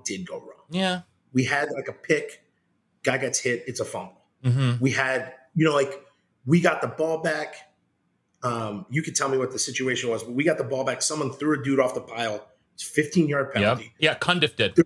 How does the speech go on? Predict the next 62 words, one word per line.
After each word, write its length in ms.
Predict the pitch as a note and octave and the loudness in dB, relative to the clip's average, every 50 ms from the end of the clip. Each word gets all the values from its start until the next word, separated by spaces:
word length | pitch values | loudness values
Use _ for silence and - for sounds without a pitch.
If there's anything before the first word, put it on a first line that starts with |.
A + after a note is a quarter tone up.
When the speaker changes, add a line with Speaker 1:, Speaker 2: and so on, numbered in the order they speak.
| - E3+ | 8 8
Speaker 1:
no, 380 | F#3+ F#3 F#3 F#3 - - - _ _ _ | 8 6 6 0 -6 -10 -14 _ _ _
there's 160 | - C#3+ C3+ C#3+ | 2 2 4 6
no 100 | F3 F3+ | 4 4
Speaker 2:
Yep. 80 | - - | 4 4
Speaker 1:
place 260 | - D3+ C#3 C3 - | 2 2 2 2 0
for 100 | C3 A#2 | -4 -2
that. 300 | A2+ G#2 G2+ G#2 - - | -2 -2 -2 -4 0 0
Speaker 2:
Yep. 220 | F3+ G3 - - _ _ - | 0 0 0 -4 _ _ 4
Speaker 1:
Listen, 280 | A#3 F#3 D3+ B2+ A#2 - - - _ | 4 4 4 0 -2 -4 -8 0 _
everyone's 280 | F3+ G#3+ B3+ A3 F#3+ A#3+ | 2 4 4 6 6 4
Speaker 2:
Everyone 280 | C#4 C#4 E4 E4 E4 D#4 | 6 6 6 6 8 8
knows 220 | D#4 E4+ F4 E4+ - | 6 6 4 4 2
Speaker 1:
frustrated. 240 | D4 G#3+ C3 B2 | 0 0 0 0
Speaker 2:
that, 20 | F#3 | 0
and 120 | G3+ G#3+ | -2 2
everyone 320 | F3+ A3 A#3 B3+ C4+ B3+ A3 | 2 2 2 4 2 4 4
knows 200 | A#3 A#3+ A#3+ - | 4 4 4 4
that 160 | A#3+ G3 F#3+ | 2 4 6
rule. 160 | G3 F#3+ D3 | 4 6 6
It's, 180 | C#3+ B2+ - - | 2 0 0 -4
it's 200 | - E3 - D3+ | -4 -4 -4 -4
one, 340 | D3+ C#3 D3 F3+ F#3+ - | -2 2 4 4 4 4
it's 120 | F#3 D#3+ - | 2 0 0
a 80 | A2+ | -4
hard 380 | - - - - D#3 F3+ G3+ F#3+ | -6 -8 2 4 4 6 6 4
and 120 | G3+ G3+ | 2 2
fast 340 | G3+ F#3+ F3 F3 F3 F3 - D#3 | 2 2 2 2 2 -2 -2 0
rule 220 | D3 C#3+ C#3+ - | 2 2 4 4
every 240 | - D3 C#3 D#3+ D#3+ | 4 2 4 2 0
time 200 | - D#3 D#3 D3 | 0 0 0 2
they're 80 | B2 G#2+ | 2 2
gonna 260 | A2+ A#2+ B2 C3 C#3+ | 4 4 4 4 2
Speaker 1:
Yes. 120 | C#3+ - - - | -2 -4 -8 0
Speaker 2:
throw 180 | - D3 C3 | 2 2 2
the 100 | C3+ C#3 | 2 0
flag 340 | C3+ - G#3 A3 B3 B3 G3+ | 0 2 4 4 4 4 2
on 120 | E3 C3+ B2+ | 2 2 2
it. 160 | B2 A2 - - _ _ _ _ _ | 0 0 -2 -8 _ _ _ _ _
That 80 | - C#3 | 2 2
was 120 | C#3 - | 2 2
fifteen 500 | - - - G#3+ G#3 - - G#3 A3 G#3 F#3 | -2 2 2 2 2 2 0 4 4 6 6
yards, 420 | E3 D3+ C#3+ C#3+ D3 D3+ C#3 - | 6 6 6 4 4 2 0 -4
and 220 | A#2 - C#3 C3+ C3 | -6 -4 -2 -2 -2
it, 120 | B2+ C3 | -4 -6
it 120 | C#3 A#2 - | -8 -12 -12
just, 260 | C3+ B2+ - - _ _ | -14 -16 -16 -20 _ _
it's, 360 | D3+ C3+ - - - - - | -4 -4 -4 -4 -14 -14 -2
it, 340 | - D3 C#3+ C3 C#3+ C#3 B2+ - | 0 2 2 4 2 2 2 0
it's 120 | D#3+ C#3 | -2 -2
brutal, 220 | - - A3 G#3+ G#3 | 2 6 8 8 8
Speaker 1:
But 100 | G3+ G3+ | 8 4
Speaker 2:
especially 200 | G3+ G#3 B3 G#3+ | 2 4 6 6
when 80 | G#3 | 6
Speaker 1:
what 20 | E3+ | 8
it 40 | C#3+ | 8
Speaker 2:
yards 260 | D3 D#3+ F3+ G3+ A3+ | 6 8 8 8 8
were 60 | G#3 | 8
Speaker 1:
did 60 | - - | 6 6
Speaker 2:
coming 220 | F3+ E3+ E3+ E3 | 2 2 2 2
at 60 | E3+ | 0
a 60 | F3 | 0
premium. 560 | E3+ - - A3 A#3 A3 C#3+ F#2+ D#2+ A#1 - | -2 -2 -4 -4 -2 0 0 -2 -2 -4 -12